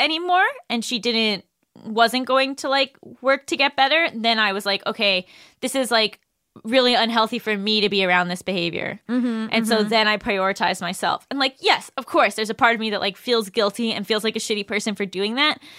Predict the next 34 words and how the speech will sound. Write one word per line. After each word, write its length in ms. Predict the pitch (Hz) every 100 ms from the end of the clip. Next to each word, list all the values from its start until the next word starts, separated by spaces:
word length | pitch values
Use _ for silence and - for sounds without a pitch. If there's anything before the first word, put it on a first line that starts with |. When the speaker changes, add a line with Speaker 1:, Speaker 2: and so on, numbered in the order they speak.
| -
Speaker 1:
But, 120 | - 202
like, 220 | 226 - -
ultimately, 720 | 247 262 240 240 233 226 220
Speaker 2:
Mm-hmm. 560 | - 240 247 214 214 220 _ _ - -
Speaker 1:
like, 320 | 240 214 208 _ _
she's 260 | - 254 202
not 220 | 247 247
a 40 | 254
family 500 | - 240 220 226 220
member. 600 | 208 202 202 196 196 190
Speaker 2:
Mm-hmm. 300 | 240 247 226
Speaker 1:
It's 140 | 220 -
not 240 | 247 226
someone 240 | 247 233 220
I've 120 | 220
Speaker 2:
Even 100 | 208
Speaker 1:
known 200 | 214 220
Speaker 2:
if 60 | -
they 60 |
Speaker 1:
since 120 | 571
I 100 | 427
Speaker 2:
are 40 | 494
Speaker 1:
was 100 | 523
Speaker 2:
a 40 | 453
Speaker 1:
fi- 240 | 415 285
Speaker 2:
fa-, 120 | 277 285
no, 260 | 226 196
even 140 | - 339
if 120 | 403 392
they 60 |
are, 80 | 339
Speaker 1:
Absolutely. 240 | 349 254 285
Speaker 2:
fuck 180 | 294
off. 340 | 302 226 165